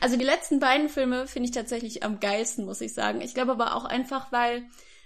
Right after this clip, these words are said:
sie sich nicht wirklich ernst nehmen mehr, weil viel mehr Action drin vorkommt und weil Bella eine Persönlichkeit entwickelt mit ihrer Hochzeit, was auch immer man dazu jetzt sagen möchte, aber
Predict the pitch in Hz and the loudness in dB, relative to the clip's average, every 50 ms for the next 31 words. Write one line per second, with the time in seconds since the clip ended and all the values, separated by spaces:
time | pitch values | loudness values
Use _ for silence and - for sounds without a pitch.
0 | - - - 262 247 226 254 240 - 254 240 240 240 233 233 240 226 220 - - | -16 -8 -2 0 0 0 0 0 2 0 0 2 0 0 0 0 -4 -8 -4 0
1 | 202 226 240 277 277 - - 285 285 285 285 285 302 311 320 - - - 254 269 | 0 2 2 0 -2 -4 -2 -2 0 0 0 0 0 -2 -4 -4 -2 0 2 2
2 | 277 285 311 330 320 - - - - - - - - - - - - - - - | 2 2 0 0 -4 -6 -12 -20 -20 -20 -20 -20 -20 -20 -20 -20 -20 -20 -20 -20
3 | - - - - - 240 226 226 - - 262 269 285 277 254 226 226 - 240 - | -20 -20 -10 -2 0 2 2 2 0 0 2 2 4 4 6 6 6 4 2 -2
4 | - - 285 269 262 262 262 269 - 247 240 247 240 277 254 254 262 247 - - | -2 -2 -2 0 0 -2 -4 -4 -4 -4 -4 -2 0 0 0 0 0 -4 -6 -10
5 | - - - 226 233 233 226 214 - - - - - - - - - - - - | -12 -6 0 0 2 2 0 -2 -6 -8 -10 -10 -14 -20 -20 -20 -20 -20 -20 -20
6 | - - - - 240 240 240 233 240 - - - 226 226 262 294 311 302 302 254 | -20 -8 0 6 6 6 6 6 0 -6 -6 0 0 2 4 4 2 2 0 -2
7 | 240 254 247 233 220 208 226 240 269 302 277 247 247 - - - 214 196 196 190 | -4 -6 -6 -4 -4 -4 -2 0 0 0 0 -2 -4 -8 -10 -8 -4 -4 -4 -4
8 | - - - - - - - 208 196 202 202 196 190 - 202 180 190 208 - - | -6 -10 -12 -14 -12 -6 -4 -4 -2 -2 -4 -4 -4 -4 -4 -4 -4 -6 -8 -14
9 | - - - - - - - - - - - - - - - - - 240 240 220 | -16 -18 -20 -20 -20 -20 -20 -20 -20 -20 -20 -20 -20 -20 -20 -20 -8 -2 0 2
10 | 214 214 220 214 214 - - - - 226 214 190 196 196 202 214 202 - - - | 2 2 2 0 -2 -6 -8 -6 -4 -4 0 2 2 2 2 0 -6 -8 -8 -8
11 | - - 202 - - - - - - - - - - 214 220 - - - - - | -6 -4 -2 -2 -4 -6 -8 -12 -14 -16 -16 -14 -12 -12 -10 -10 -10 -10 -8 -6
12 | 214 208 202 202 196 190 196 185 208 202 196 - - 208 190 185 190 - 208 208 | -6 -4 -4 -6 -6 -6 -2 -2 -2 -2 -2 -2 -6 -6 -6 -6 -4 0 2 2
13 | 226 233 220 202 196 208 202 - 208 202 - - 208 208 208 202 202 | 2 2 2 -2 -2 -4 -4 -2 -2 0 2 2 4 6 6 4 4